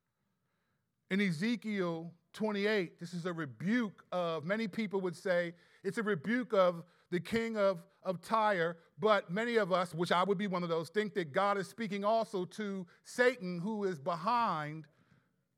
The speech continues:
the human motivation for evil, not just talking to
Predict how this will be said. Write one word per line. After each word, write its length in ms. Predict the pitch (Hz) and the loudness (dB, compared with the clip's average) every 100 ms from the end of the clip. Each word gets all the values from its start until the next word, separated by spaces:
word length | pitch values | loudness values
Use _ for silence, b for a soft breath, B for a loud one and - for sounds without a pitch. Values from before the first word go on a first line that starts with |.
| _ | _
the 80 | 170 | -10
human 440 | - 262 277 240 202 | -2 -2 0 -2 -2
motivation 680 | 190 180 170 175 - 175 | -2 -2 -2 -4 -6 -10
for 160 | - 180 | -8 -8
evil, 380 | 208 220 175 160 | -6 -6 -4 0
not 200 | 180 190 | 0 0
just 220 | 208 - | -6 -6
talking 420 | 220 196 190 175 | -4 -4 -4 -10
to 380 | - 175 151 | -6 -4 -4